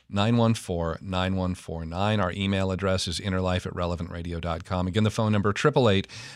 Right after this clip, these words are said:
nine one four, nine one four nine. And our con-, conversation continues in just a moment here.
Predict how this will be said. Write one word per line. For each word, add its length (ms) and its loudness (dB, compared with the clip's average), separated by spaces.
nine 280 4
one 180 6
four, 460 0
nine 260 -2
one 160 0
four 260 -4
nine. 460 0
And 320 -6
our 160 -2
con-, 320 -6
conversation 720 2
continues 520 0
in 200 -4
just 360 -2
a 60 0
moment 360 0
here. 280 2